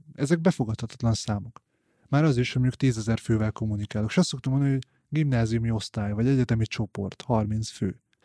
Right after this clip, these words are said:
Ezer emberrel kommunikálsz, akkor szoroz fel, hogy az hányszorosa a gimnáziumi osztályodnak. És mondjuk képzeld el, hogy a LinkedIn posztodat ennyi ember látja, vagy a hírleveled, és ez egy kicsi elérés.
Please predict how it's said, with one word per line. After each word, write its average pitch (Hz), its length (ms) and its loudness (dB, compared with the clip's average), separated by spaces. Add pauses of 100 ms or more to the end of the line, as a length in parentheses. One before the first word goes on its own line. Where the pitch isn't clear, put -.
Ezer 147 280 2
emberrel 120 380 2
kommunikálsz, 135 600 2
akkor - 160 -4
szoroz 117 360 0
fel, 123 140 2
hogy 120 80 6
az 113 120 0
hányszorosa 117 960 2
a 135 140 -2
gimnáziumi 117 460 0
osztályodnak. 127 520 0
És - 380 -20
mondjuk 170 100 4
képzeld 120 300 2
el, 131 60 6
hogy 131 100 4
a 131 260 2
LinkedIn 131 440 2
posztodat 131 380 2
ennyi 117 220 2
ember 110 240 0
látja, 107 360 -4
vagy 110 120 0
a 131 40 4
hírleveled, 110 420 0
és - 120 -2
ez 160 120 4
egy 165 100 0
kicsi 123 420 0
elérés. 104 540 -6